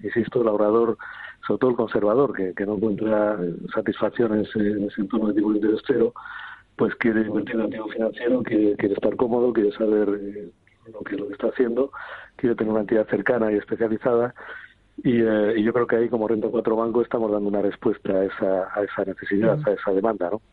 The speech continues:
Speaker 2: Mm, ¿y esa respuesta se apoya principalmente y cada vez más en los fondos de inversión, tanto propios como de, eh, otras gestoras?
Speaker 1: Bueno, se apoya en los fondos de inversión, yo creo que es un gran instrumento. Hay que decir, sin embargo, y,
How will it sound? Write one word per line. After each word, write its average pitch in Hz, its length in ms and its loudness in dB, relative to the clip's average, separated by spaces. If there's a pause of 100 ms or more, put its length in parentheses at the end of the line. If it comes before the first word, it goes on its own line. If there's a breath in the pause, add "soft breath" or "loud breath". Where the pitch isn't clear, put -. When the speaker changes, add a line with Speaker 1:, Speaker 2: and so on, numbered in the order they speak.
Speaker 2:
Mm, 196 220 0
¿y 220 160 4
esa 220 480 4
respuesta 208 640 0
se 202 120 -2
apoya 208 500 2
principalmente 208 720 2
y 208 40 4
cada 208 220 6
vez 202 100 4
más 208 360 2
en 196 80 4
los 185 100 2
fondos 208 260 4
de 180 60 2
inversión, 208 420 4 (220 loud breath)
tanto 214 320 4
propios 214 460 2
como 190 280 4
de, 180 500 4
eh, - 200 -8
otras 220 260 2
gestoras? 214 560 2 (640 loud breath)
Speaker 1:
Bueno, 160 400 2 (140)
se - 40 0
apoya 147 340 4
en 147 40 0
los 139 140 0
fondos 139 220 0
de 131 60 2
inversión, 131 400 0
yo 127 80 2
creo 131 160 0
que 135 100 2
es - 120 -2
un 131 140 2
gran 135 100 2
instrumento. 127 760 0 (100)
Hay 135 100 0
que 151 100 0
decir, 143 320 0
sin 139 140 0
embargo, 131 420 2
y, 120 40 4